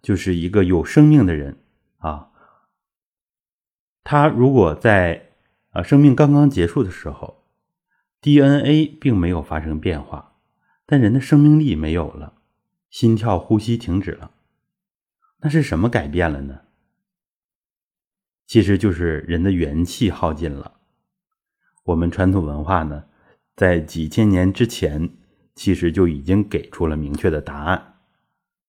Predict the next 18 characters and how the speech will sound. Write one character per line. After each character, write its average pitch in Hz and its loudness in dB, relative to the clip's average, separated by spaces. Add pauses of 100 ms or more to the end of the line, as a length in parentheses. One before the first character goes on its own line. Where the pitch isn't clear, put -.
(1200)
那 120 2
么 113 4
西 135 0
医 - -4
现 95 -2
在 85 -2
很 78 -8
发 85 -2
达， 71 -12 (720)
也 95 0
有 90 2
它 90 -6
的 85 -4
困 95 0
扰 - -10 (200)
和 - -14
不 80 -8
足。 76 -12